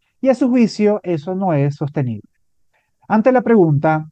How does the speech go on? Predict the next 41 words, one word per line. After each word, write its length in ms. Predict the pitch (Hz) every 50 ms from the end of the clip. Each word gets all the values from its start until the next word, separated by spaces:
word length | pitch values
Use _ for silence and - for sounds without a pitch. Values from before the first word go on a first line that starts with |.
| -
"¿Puede 220 | - 160 185 233 269
el 60 | 262
Banco 260 | 208 - 185 190 220
Central 280 | 196 208 160 151 147 143
de 80 | 165
Venezuela 440 | 175 175 160 143 - 143 135 147 156
seguir 260 | - 151 123 135 139
manteniendo 440 | 139 156 147 147 143 135 135 135 147
el 80 | 143 143
tipo 280 | - 160 143 - 151
de 100 | 143 127
cambio 440 | - - 170 180 185 190 180 160 139
relativamente 560 | 120 123 120 113 - - 143 143 165 170 190
estable?", 540 | 208 - - 247 226 214 190 196 190 190 185 _ _ _ _ _ _ _
respondió 720 | - 208 233 233 - 240 226 208 185 196 185 185 190 190 185
que, 320 | - 165 160 165 165 170
eh, 240 | 180 175 139 143 131 -
ha 140 | 139 156
tratado 800 | 156 180 175 175 - 170 160 151 147 143 151 156 160 165 165 165 -
al 180 | 139 131 123 120
costo 540 | - 170 170 156 160 156 - 170 170 170 170 _ _ _ _
de 160 | - 165 196 196
perder 540 | 202 202 185 165 160 160 160 160 165 165 156
millones 760 | 175 202 240 254 185 156 190 190 180 175 175 180 180 175 - _
de 140 | - 135 131
dólares. 540 | 117 110 92 - _ _ _ _ _ _ _ _ _ _ _ _ _ _ _ _ -
Explicó 880 | - 220 233 - - _ 226 226 220 - - 202 196 196 196 190 - - _
que 340 | _ - 156 156 160 165 180 175
al 120 | 156 143
veinticinco 460 | 131 135 123 139 127 - 143 135 - 175
de 80 | 170
mayo 260 | 160 156 160 151 165 165
de 100 | 165 165
dos 180 | 156 139 -
mil 140 | 151 151 156
veintitrés 500 | 160 165 156 190 180 214 220 220 214 214
las 180 | 202 196 196 196
reservas 440 | 196 175 - - 175 165 170 - 185
internacionales 640 | 165 151 160 139 143 139 - 135 135 139 143 143
del 120 | 160 160
país 460 | 156 - 180 190 196 196 185 - _